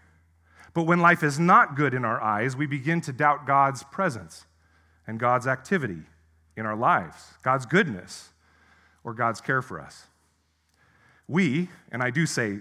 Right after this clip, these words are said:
we because I include myself in this grouping, often think like spiritual infants who cannot remember that God is permanent, simply because, from our vantage point, metaphorically speaking, a blanket of suffering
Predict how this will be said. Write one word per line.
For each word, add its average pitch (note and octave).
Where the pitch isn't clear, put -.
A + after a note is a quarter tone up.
we A#2+
because A#2
I B2+
include A#2+
myself A#2
in A2
this F#2+
grouping, G#2+
often D3
think D#3
like A#2+
spiritual D3
infants C3+
who A#2+
cannot D3
remember C3
that F#2
God B2
is B2
permanent, D3
simply D#3+
because, B2
from B2
our C3
vantage C3+
point, F#2
metaphorically A#2+
speaking, G#2
a -
blanket A#2
of G#2+
suffering F#2+